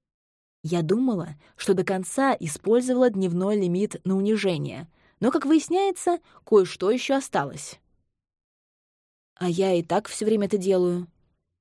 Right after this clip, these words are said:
Я краснею и смущённо отвожу взгляд. «Нет, у меня на глазах», поправляется Гаррет. «Кончай сейчас передо мной». Он задумывается. «А я кончу перед тобой». О, Господи,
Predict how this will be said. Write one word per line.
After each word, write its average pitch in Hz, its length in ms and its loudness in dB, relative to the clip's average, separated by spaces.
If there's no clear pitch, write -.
Я 165 180 2
краснею 180 540 -2
и - 80 -10
смущённо 185 500 -2
отвожу 180 300 -2
взгляд. 180 520 -2
«Нет, 170 460 0
у 175 100 -4
меня 180 240 2
на 196 100 2
глазах», 220 640 2
поправляется 175 540 0
Гаррет. - 420 -4
«Кончай 170 540 2
сейчас 196 420 0
передо 196 300 4
мной». 175 360 -6
Он 196 180 -2
задумывается. 151 800 -4
«А 143 160 0
я 160 300 4
кончу 220 380 2
перед 240 220 -2
тобой». 175 560 2
О, 165 100 -2
Господи, 147 640 -6